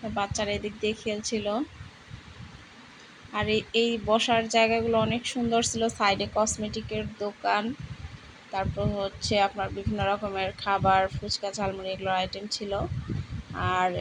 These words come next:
এই জায়গাগুলোতে হচ্ছে বসার জন্য স্পেস করে দিছিল তারা,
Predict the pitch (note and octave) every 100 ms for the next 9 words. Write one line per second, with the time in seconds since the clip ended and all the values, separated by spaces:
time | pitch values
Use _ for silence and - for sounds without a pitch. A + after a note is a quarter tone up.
0 | - G#3+ G#3+ A3 G#3 G#3 G#3+ G#3+ G#3+ A3+
1 | A3+ G#3+ A3+ - G3+ A3 G#3+ G#3+ G#3+ A3+
2 | C4 B3+ G#3 G#3 A3 - G#3+ - - G#3+
3 | G#3 G#3 A3 A3 G#3+ G#3 G3+ G3+